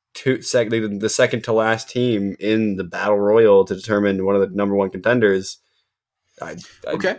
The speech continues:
Speaker 1: th-, does that put them at number, like, two in the tag team rankings or number three in the tag team ra-, what,
Speaker 2: Maybe not
Speaker 1: like
Speaker 2: right away, but I imagine Tony's gonna probably put 'em on. They'll probably wrestle Elevation, uh, this upcoming week,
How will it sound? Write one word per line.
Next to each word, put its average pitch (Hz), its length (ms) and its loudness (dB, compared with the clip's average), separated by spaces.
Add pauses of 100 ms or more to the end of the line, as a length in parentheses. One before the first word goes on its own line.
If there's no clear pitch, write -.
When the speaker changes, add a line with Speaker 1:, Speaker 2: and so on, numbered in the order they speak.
(200)
Speaker 1:
th-, 113 160 -2
does 123 180 0
that 139 200 0
put 147 180 0
them 147 160 2
at 127 160 -2
number, 120 320 0
like, 110 240 2
two 120 260 0
in 120 100 0
the 113 60 -2
tag 107 300 -2
team 113 180 0
rankings 113 480 0
or 104 60 -2
number 101 220 0
three 98 260 -2
in 113 60 2
the 107 60 0
tag 104 260 0
team 104 160 -2
ra-, 98 160 -4
what, 104 440 4
Speaker 2:
Maybe 180 300 0
not 240 200 4
Speaker 1:
like 101 100 4
Speaker 2:
right 151 160 4
away, 120 340 -2
but 156 160 -6
I 135 120 2
imagine 131 420 -2
Tony's 131 320 -6
gonna 123 160 -6
probably 127 260 -4
put 131 220 -4
'em 127 120 -2
on. 117 460 -6 (640)
They'll 165 100 2
probably 180 300 2
wrestle 185 360 0
Elevation, 147 720 -2 (220)
uh, 117 380 -2 (680)
this 135 160 0
upcoming 139 480 0
week, 123 260 -4